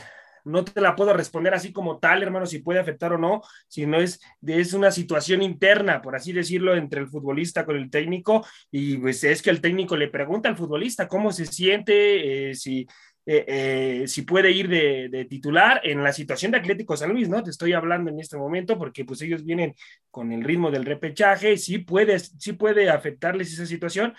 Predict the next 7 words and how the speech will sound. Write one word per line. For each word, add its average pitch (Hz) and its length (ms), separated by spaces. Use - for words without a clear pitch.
A 135 220
Pachuca, 220 500
pues, 156 140
no 214 160
tanto, 311 320
efectivamente 220 560
tuvieron 190 580